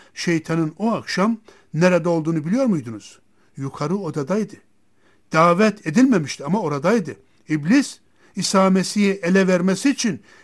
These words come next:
Yahuda İskaryot'un yüreğine egemen olmuştu, ve yukarı odaya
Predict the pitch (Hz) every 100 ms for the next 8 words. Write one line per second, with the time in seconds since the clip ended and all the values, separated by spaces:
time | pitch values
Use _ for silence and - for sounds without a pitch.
0 | _ 151 160 214 247 226 190 165 - 175
1 | 170 175 160 269 247 - _ - 135 170
2 | 165 160 156 160 226 254 - 131 147 151
3 | 208 185 135 117 - - _ _ _ _
4 | 160 151 175 - 180 185 269 214 190 175
5 | 170 160